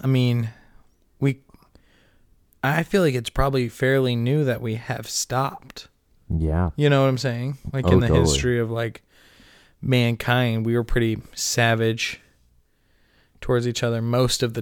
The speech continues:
Speaker 2: I'm a
Speaker 1: time.
Speaker 2: savage. Yeah.
Speaker 1: Classy, bougie,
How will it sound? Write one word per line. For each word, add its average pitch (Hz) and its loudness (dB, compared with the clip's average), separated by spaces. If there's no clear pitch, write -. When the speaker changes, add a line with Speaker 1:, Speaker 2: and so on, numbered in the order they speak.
Speaker 2:
I'm 120 4
a - -2
Speaker 1:
time. 113 -6
Speaker 2:
savage. 76 -4
Yeah. 87 -8
Speaker 1:
Classy, 131 -6
bougie, 120 -12